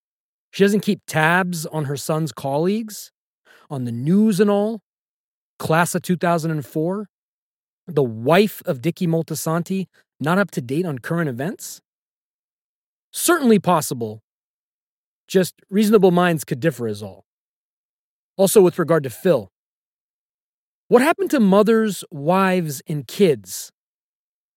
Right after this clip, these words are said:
Aren't they off limits in this thing? He forget that? The language, the physical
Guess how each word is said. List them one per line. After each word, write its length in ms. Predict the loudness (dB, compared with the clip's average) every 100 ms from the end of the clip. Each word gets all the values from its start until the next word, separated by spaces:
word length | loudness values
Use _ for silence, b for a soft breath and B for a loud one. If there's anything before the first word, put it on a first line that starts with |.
| _ _ _ _
Aren't 200 | 0 0
they 120 | 0 -2
off 220 | -2 -2
limits 400 | 2 4 2 2
in 100 | 0
this 200 | 0 -2
thing? 300 | -4 -4 -6 _ _ _ _ _ _ _ _ -8
He 120 | -6
forget 340 | -4 -4 -6 -6
that? 200 | -8 -8 _ _ _ _ _ _ _ _ _ _ _ _ -10
The 80 | -8
language, 840 | -4 0 0 2 0 0 -8 -18 _ _ _ _ -18
the 80 |
physical 540 | -6 0 0 0 -2